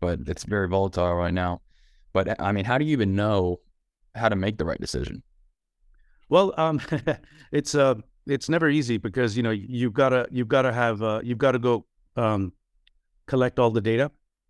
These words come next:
Speaker 2: and you have to get different data inputs, different set of inputs from different people, um, and understand what's going on. So in this world, you know, you've gotta go look at, um,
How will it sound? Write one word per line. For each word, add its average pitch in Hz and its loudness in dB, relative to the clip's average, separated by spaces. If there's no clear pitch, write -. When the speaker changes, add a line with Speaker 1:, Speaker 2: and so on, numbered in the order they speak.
Speaker 2:
and 123 2
you 123 2
have 127 0
to 131 -2
get 117 0
different 127 0
data 117 2
inputs, 127 -4
different 127 -2
set 123 0
of 98 -10
inputs 127 -4
from 117 0
different 123 0
people, 147 0
um, 113 0
and 135 0
understand 127 0
what's 120 -2
going 120 0
on. 127 0
So 117 -2
in 110 -2
this 127 -2
world, 127 0
you 117 0
know, 113 0
you've 110 0
gotta 117 2
go 117 0
look 117 -2
at, 110 -2
um, 113 2